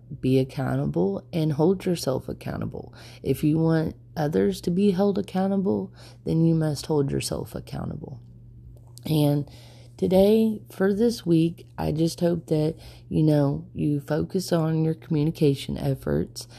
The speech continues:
and focus on how you can better communicate, how you can be a better listener, whatever it may be. This week, you may be full of energy because the new moon is a time of high, intense energy.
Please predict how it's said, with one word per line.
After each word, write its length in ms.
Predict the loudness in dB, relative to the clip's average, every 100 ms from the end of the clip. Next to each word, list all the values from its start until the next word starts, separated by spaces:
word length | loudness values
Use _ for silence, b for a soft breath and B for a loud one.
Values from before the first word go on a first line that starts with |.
| B B B 0
and 460 | 2 4 2 -2 -2
focus 400 | -4 -2 -2 0
on 400 | 0 0 -4 -8 -10
how 240 | -2 0
you 180 | 2 0
can 420 | 2 2 2 -2 -10 -18 -12
better 380 | -4 -2 0 0
communicate, 880 | -2 -2 0 0 -2 -2 0 0 -4 -10 -8
how 140 | 0 2
you 120 | 2
can 160 | 0 0
be 160 | 2
a 40 | 2
better 360 | 0 0 2
listener, 600 | 2 0 -2 -4 -4 -4 -4
whatever 460 | -2 0 2 0 -2
it 60 | -2
may 220 | -2 -2
be. 420 | 0 0 0 -2 B B B B 0
This 300 | 2 2 2
week, 360 | 4 4 -2 -2
you 120 | 0
may 460 | 2 2 2 0
be 280 | -2 -2 -2
full 300 | 0 0 2
of 140 | 0 0
energy 580 | 0 0 -2 0 0
because 460 | 0 -2 2 0 2
the 80 | 0
new 220 | 2 2
moon 360 | 2 2 2 0
is 220 | -2 -2
a 80 | -4
time 420 | -4 -2 -2 -2
of 420 | -2 0 0 -2 -12 -20 -20 -16 -12
high, 540 | -4 0 2 2 0
intense 540 | 0 -2 0 -2 -2 -4
energy. 560 | -2 -2 0 0 -2